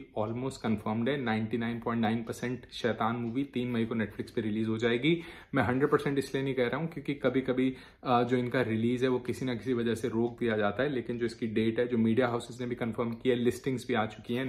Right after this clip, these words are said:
Netflix की तरफ से लिस्टिंग नहीं आई है, लेकिन बहुत सारी और जगह से आ चुकी है। तो शैतान मूवी आपको भाई लोग देखने को मिलने वाली है तीन मई को।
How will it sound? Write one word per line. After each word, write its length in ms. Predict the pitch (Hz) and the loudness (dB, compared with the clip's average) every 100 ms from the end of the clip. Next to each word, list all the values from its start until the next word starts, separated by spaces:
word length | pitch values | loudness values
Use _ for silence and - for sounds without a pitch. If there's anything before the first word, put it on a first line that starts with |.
| 113 | 0
Netflix 380 | 117 117 143 139 | 0 0 -2 0
की 60 | |
तरफ 120 | 147 131 | 0 2
से 100 | 131 | 2
लिस्टिंग 340 | 127 - 127 | 0 -2 -2
नहीं 100 | 117 | 0
आई 60 | 110 | -2
है, 60 | |
लेकिन 240 | 139 131 117 | -2 -2 0
बहुत 240 | 110 117 | 0 0
सारी 160 | 123 123 | 0 0
और 220 | - 117 | 2 2
जगह 200 | 117 113 | 2 0
से 120 | 107 | 0
आ 60 | 98 | -4
चुकी 280 | - - 123 | -4 -2 0
है। 140 | 165 - - - - - | 0 -2 -18 -20 -20 2
तो 80 | 135 | 2
शैतान 540 | - 120 101 120 131 | 4 0 0 0 0
मूवी 280 | 131 107 107 | 2 0 2
आपको 360 | 101 101 - 107 | 2 0 -2 -4
भाई 340 | 95 - 101 | -4 -4 -2
लोग 280 | 101 143 - - | 0 -2 -4 -6
देखने 320 | 107 110 - | -2 0 -2
को 100 | 110 | -2
मिलने 240 | 104 101 101 | 0 0 0
वाली 280 | 98 101 117 | 0 2 4
है 80 | 165 - - _ _ | 4 0 -16 _ _
तीन 300 | - 117 143 139 - | 0 2 2 -4 -4
मई 180 | 95 101 | 0 0
को। 200 | 98 87 | -2 -8